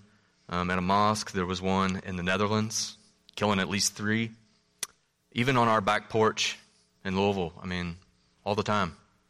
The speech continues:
You can't really turn on the news without seeing it. And, and if you spend any time on Facebook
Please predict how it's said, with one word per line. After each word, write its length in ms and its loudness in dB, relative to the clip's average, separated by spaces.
You 80 -12
can't 160 0
really 140 0
turn 140 0
on 100 2
the 60 0
news 200 0
without 220 -2
seeing 200 0
it. 140 -2
And, 320 0
and 200 -4
if 120 -8
you 40 0
spend 240 2
any 220 4
time 460 2
on 120 4
Facebook 540 2